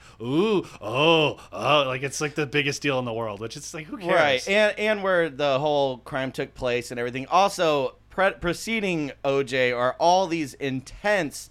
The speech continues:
Speaker 2: fucking instances of racial violence, e-, especially in Los Angeles, i-, i-, in, in California. You had that, that young girl.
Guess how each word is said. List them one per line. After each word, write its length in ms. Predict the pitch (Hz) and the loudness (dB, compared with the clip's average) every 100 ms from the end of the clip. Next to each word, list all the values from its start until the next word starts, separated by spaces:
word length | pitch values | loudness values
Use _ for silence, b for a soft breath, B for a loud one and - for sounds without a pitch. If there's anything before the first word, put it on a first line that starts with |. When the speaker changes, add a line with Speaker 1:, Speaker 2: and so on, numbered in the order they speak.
| b b b b _ | b b b b _
Speaker 2:
fucking 540 | - 165 160 160 135 123 | 2 2 2 -2 -2 -4
instances 680 | 156 - 160 - 151 117 | -8 -6 -8 -4 -6 -6
of 380 | 123 131 120 113 | -2 0 0 -2
racial 340 | 135 139 135 | -2 -2 -2
violence, 720 | 120 120 120 117 107 104 - - | -2 -2 -2 -2 -6 -10 -14 -12
e-, 140 | 135 127 | -6 -4
especially 580 | 131 - 185 190 165 147 | -4 -4 0 0 0 0
in 80 | 127 | 0
Los 240 | 120 110 | 0 -4
Angeles, 540 | 113 107 85 73 - - - | -6 -10 -12 -16 -16 -18 -8
i-, 40 | 127 | -4
i-, 40 | 135 135 131 | -2 -2 -2
in, 120 | 131 | -6
in 220 | 123 123 | -6 -8
California. 560 | 113 123 110 - 120 117 | -4 -4 -4 -4 -6 -4
You 80 | 117 | -2
had 260 | 139 135 | 0 0
that, 280 | 127 123 110 | 0 -2 -2
that 140 | 123 120 | -4 -2
young 300 | 131 135 127 | -2 -2 -4
girl. 580 | 131 135 135 135 135 | -2 0 0 0 -4